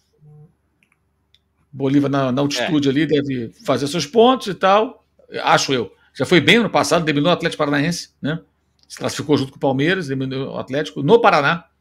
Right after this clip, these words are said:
Speaker 1: jogo da classificação. Então, acho que é um pouco cedo pra, pra certezas desse tipo. Mas, enfim.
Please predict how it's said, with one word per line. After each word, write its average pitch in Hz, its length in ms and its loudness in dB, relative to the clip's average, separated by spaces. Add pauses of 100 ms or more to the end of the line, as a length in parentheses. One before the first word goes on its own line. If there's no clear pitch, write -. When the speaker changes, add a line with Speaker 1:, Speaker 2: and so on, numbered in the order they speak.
(340)
Speaker 1:
jogo 123 200 -10
da 123 100 -10
classificação. 135 720 -6 (720)
Então, 156 720 -2 (420)
acho 175 140 -12
que 294 60 -10
é 285 40 -6
um 226 40 -10
pouco 285 200 -8
cedo 196 280 2
pra, 123 420 0 (1160)
pra 135 140 -4
certezas 139 800 2
desse 113 220 -8
tipo. - 280 -8 (140)
Mas, 165 220 -6
enfim. 175 320 -6